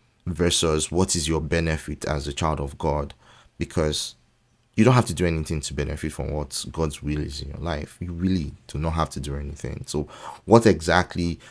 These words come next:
or we church leaders saying in order to make people doing things?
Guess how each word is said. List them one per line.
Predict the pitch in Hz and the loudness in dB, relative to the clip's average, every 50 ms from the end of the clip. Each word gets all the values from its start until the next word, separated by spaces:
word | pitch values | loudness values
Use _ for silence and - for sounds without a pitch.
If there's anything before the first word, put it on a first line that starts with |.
| - - _ - | -20 -20 _ 0
or | - 85 85 78 78 76 73 - 101 80 | 2 4 4 4 4 2 -2 -4 -6 -4
we | 82 92 95 95 | 2 4 4 4
church | 90 - - 78 67 - | 2 2 -2 -2 -2 -2
leaders | 71 80 85 78 82 82 80 78 78 - | -4 -4 -4 -2 -2 -2 -2 0 -2 -2
saying | - - 85 82 80 78 78 - - | -2 -2 0 -2 -2 -2 -4 -6 -6
in | 80 82 - | -6 -6 -2
order | - 78 80 85 82 80 | -2 -2 0 0 0 0
to | - - 80 | -2 -4 -4
make | 78 82 85 - | -2 -2 -2 -4
people | - - 67 - 113 | -4 -10 -8 -6 -6
doing | 71 76 71 - 80 80 76 78 76 | -6 -6 -6 -4 -4 -4 -2 -4 -6
things? | - - 87 80 73 73 73 76 73 - - - | -4 -2 -2 -2 -2 -4 -6 -8 -10 -10 -12 -12